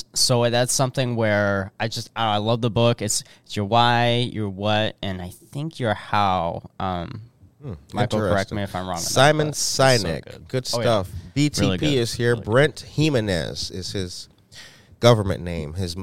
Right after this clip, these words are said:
Speaker 2: his, his actual name is B T P. Brent, the producer. Bizzle Tizzle. Good morning to you,
Speaker 1: Ah.
Speaker 2: Brett.
Speaker 1: <laughs>
Speaker 2: Good to see you. Tracy Duran is here as well.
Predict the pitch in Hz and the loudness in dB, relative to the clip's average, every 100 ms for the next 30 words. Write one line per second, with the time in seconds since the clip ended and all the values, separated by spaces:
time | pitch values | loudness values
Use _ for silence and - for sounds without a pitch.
0 | - 98 82 - 95 - 95 85 - - | -8 -8 -8 -12 -14 -14 -12 -10 -8 -2
1 | 104 110 - 95 92 90 85 82 82 80 | 0 0 -4 -6 -4 -4 -4 -6 -8 -8
2 | 98 98 - 95 - - 73 - - _ | -8 -8 -8 -10 -10 -12 -14 -18 -20 _
3 | _ _ - 92 98 - 73 90 - 87 | _ _ -8 -6 -6 -12 -12 -10 -8 -8
4 | 82 78 - - - _ - 92 98 - | -6 -8 -10 -14 -18 _ -8 -6 -6 -6
5 | 92 73 69 - - 104 110 131 113 - | -6 -6 -8 -12 -8 0 2 2 -4 -8
6 | 85 78 73 - - 117 - - - 92 | -8 -6 -6 -8 -10 -10 -12 -14 -6 -6
7 | 92 - 92 90 - 107 104 95 98 95 | -4 -6 -4 -4 -2 -2 -2 -2 0 0
8 | 92 - 90 92 85 82 90 85 | -2 -6 -6 -6 -8 -4 0 0